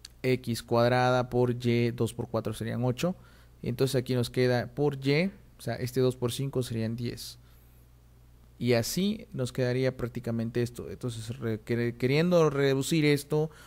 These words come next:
o colocando de una forma, eh, ya operando todos estos productos, nos quedaría más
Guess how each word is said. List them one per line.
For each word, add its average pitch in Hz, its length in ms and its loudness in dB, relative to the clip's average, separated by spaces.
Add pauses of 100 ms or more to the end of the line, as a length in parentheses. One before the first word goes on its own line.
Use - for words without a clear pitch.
(120)
o 120 100 -2
colocando 135 480 4
de 139 80 0
una 139 160 0
forma, 127 800 2 (380)
eh, 110 560 0
ya 123 400 4
operando 127 560 2
todos 139 320 4
estos 139 160 -4
productos, 139 420 0
nos 123 140 0
quedaría 117 400 2
más 135 840 2